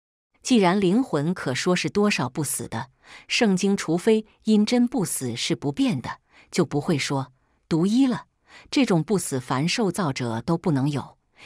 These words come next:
因为他只属于创造主。所以雅各也说，各样美善的恩赐和各样全备的赏赐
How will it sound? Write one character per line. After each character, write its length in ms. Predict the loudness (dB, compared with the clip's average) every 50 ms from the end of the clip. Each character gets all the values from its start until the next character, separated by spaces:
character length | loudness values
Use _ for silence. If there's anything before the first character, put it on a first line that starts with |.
| -10 _
因 120 | 2 2 4
为 120 | 4 2
他 160 | 0 -2 -6 -6
只 240 | -4 0 0 0
属 220 | 0 0 -2 -2 -2
于 140 | -2 -2 -4
创 300 | -4 -4 -4 -4 -4 -2
造 220 | -4 -4 -6 -6
主。 280 | -8 -10 -12 -14 _ _ _ _ _ _ _ _ _ _ _ _ _ _ _ _ _ _ _ -10
所 180 | -2 0 0
以 300 | 0 0 0 -2 -4 -6 -8 -16 _ -2
雅 200 | 0 0 0 0
各 120 | 0 0
也 140 | 0 0 -2
说， 320 | -2 -2 -2 -4 -4 -4 _ _ _ _ _ _ _ -6
各 140 | -2 0 2
样 160 | 2 2 2
美 220 | 2 0 0 -2
善 240 | -2 -2 -2 -2 -2
的 100 | -2 -2
恩 180 | 0 2 2 2
赐 300 | 2 0 -4 -6 -8 _ _ _ _ _ _ _ -20 -12
和 180 | -4 -2 -2
各 180 | -2 0 0 2
样 180 | 2 2 0 0
全 280 | -2 -2 -2 -2 -2 0
备 120 | 0 -2
的 100 | -2 -2
赏 280 | -4 -4 -6 -6 -8 -8
赐 280 | -8 -6 -6 -6 -8